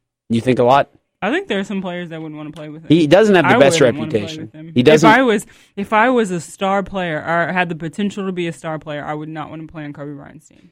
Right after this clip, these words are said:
Speaker 1: The fact that he has went through stretches of games where he refused to shoot it just to make a point, and there's no questioning that. He refused to shoot it in clutch moments of games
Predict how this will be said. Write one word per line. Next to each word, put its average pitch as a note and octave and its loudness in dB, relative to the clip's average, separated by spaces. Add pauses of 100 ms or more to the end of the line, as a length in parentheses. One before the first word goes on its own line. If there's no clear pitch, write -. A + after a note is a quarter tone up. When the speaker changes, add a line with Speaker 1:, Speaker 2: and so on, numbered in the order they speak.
(140)
Speaker 1:
The C#3 2
fact G#3+ 4
that F#3+ 2
he G3 4
has E3 4
went E3+ 4
through E3 4
stretches E3+ 2
of A#2+ 2
games D3 4
where C3+ 6
he C#3 6
refused E3+ 2
to F3+ 4
shoot F#3 4
it - 4
just E3 2
to A3+ 6
make G3+ 4
a F3 6
point, A3 2 (200)
and F3+ 6
there's A3+ 4
no C4+ 6
questioning A#3 4
that. F#2 -10 (340)
He B3 8
refused C4+ 6
to A#3+ 4
shoot B3 4
it C3+ 4
in D4 4 (260)
clutch G#3 4
moments G#3 6
of B2+ 4
games D#3 4